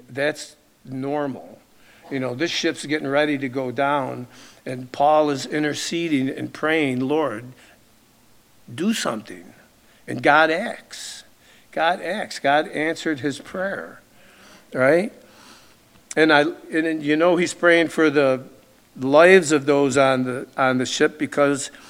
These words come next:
the angel tells them, "Indeed, God has granted you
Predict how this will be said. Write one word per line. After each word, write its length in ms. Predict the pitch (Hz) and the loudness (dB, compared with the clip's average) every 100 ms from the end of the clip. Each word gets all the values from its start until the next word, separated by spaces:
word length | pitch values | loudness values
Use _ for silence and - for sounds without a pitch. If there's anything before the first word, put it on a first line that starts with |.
| - - - _ | -20 -20 -20 _
the 140 | 143 156 | -2 2
angel 300 | 156 139 143 | 2 0 0
tells 340 | 156 160 151 | 4 6 4
them, 120 | 143 | 0
"Indeed, 420 | 131 123 151 151 | 0 -2 -2 0
God 260 | 135 139 147 | 6 8 8
has 160 | 135 117 | 4 -2
granted 640 | 131 143 160 175 160 123 | 0 2 4 2 0 -2
you 480 | 123 120 123 127 131 | -2 -2 -2 -4 -8